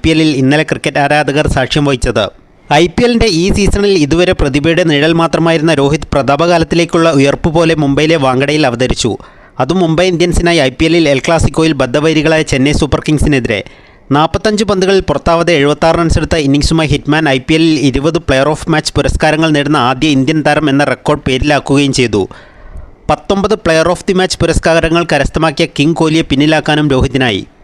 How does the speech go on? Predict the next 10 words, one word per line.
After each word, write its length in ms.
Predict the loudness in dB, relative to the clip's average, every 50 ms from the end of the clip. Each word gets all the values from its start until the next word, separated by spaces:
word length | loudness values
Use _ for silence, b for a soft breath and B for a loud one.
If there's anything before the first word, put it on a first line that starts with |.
| -2
ഐ 120 | 0 0 0
പി 160 | 0 2 2
എൽ 100 | 2 2
രണ്ടായിരത്തി 460 | 2 2 2 2 2 0 0 0 -2
ഇരുപത്തഞ്ചിലെ 580 | -2 0 0 -2 -2 -2 -2 0 0 0 -2 0 0
കഴിഞ്ഞ 280 | 0 0 2 2 2 2
ആറ് 300 | 2 2 2 2 2 2
ഇന്നിംഗ്സുകളിൽ 680 | 2 2 2 2 2 2 2 2 2 2 2 2 2 2
എൺപത്തിരണ്ട് 500 | 2 0 0 0 -2 -2 -2 0 0 0
റൺസ്. 280 | -2 0 0 2 0